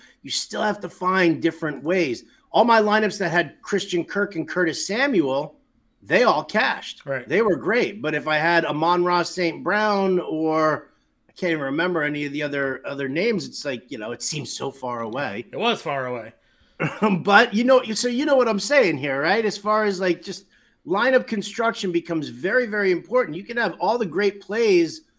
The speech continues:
Speaker 1: in the playbook, but if you're making a mistake like I made last week, putting those lineups together as examples, well, then that's problematic. So I, I addressed it in the watch list,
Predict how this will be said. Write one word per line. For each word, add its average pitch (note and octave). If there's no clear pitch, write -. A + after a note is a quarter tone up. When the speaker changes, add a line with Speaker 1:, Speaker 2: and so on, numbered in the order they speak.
Speaker 1:
in G#3
the G3
playbook, F#3+
but D#3+
if D#3
you're F#3+
making G#3
a F3+
mistake F3
like D3+
I F3+
made E3
last D3
week, E3+
putting F3
those E3
lineups D#3+
together E3+
as B2+
examples, A2+
well, F#3+
then G3+
that's G3
problematic. D#3
So C3+
I, C#3
I C3+
addressed D3+
it F3+
in E3+
the D#3+
watch D#3+
list, D#3+